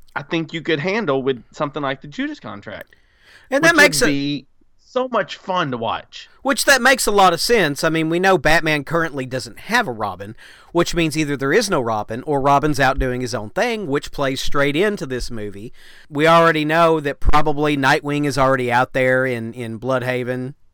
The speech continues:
Speaker 2: so, I mean, that's
Speaker 1: Right.
Speaker 2: not a problem. Um, I, I think it would be great to see all that. Uh, and the test footage that we saw from the Batman movie with Deathstroke in it,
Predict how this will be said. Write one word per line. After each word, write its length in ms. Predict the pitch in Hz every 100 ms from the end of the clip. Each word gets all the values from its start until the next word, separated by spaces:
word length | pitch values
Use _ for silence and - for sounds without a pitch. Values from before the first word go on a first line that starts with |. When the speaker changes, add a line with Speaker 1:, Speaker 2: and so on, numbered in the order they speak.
| _
Speaker 2:
so, 440 | - 131 117 104 - - - - -
I 80 | 127
mean, 140 | 135 117
that's 160 | 123
Speaker 1:
Right. 80 | 110
Speaker 2:
not 100 | 143
a 40 | -
problem. 500 | 127 110 104 120 135
Um, 500 | 139 151 156 147 120 - -
I, 280 | 131 123 139
I 40 | 170
think 260 | 220 208
it 80 | 233
would 160 | 214 202
be 80 |
great 380 | 208 202 247 -
to 100 | 151
see 240 | - 160 135
all 160 | 120
that. 380 | 113 104 87 - -
Uh, 240 | 156 156
and 400 | 170 170 165 165
the 60 | 151
test 340 | - 175 180
footage 360 | - 214 220 170
that 120 | 208
we 120 | 202
saw 400 | 208 202 190 202
from 560 | 214 185 165 165 156 147
the 80 | 127
Batman 340 | 135 147 160
movie 280 | 170 170 180
with 320 | 160 170 -
Deathstroke 480 | 156 160 - 170 131
in 140 | 127
it, 160 | 151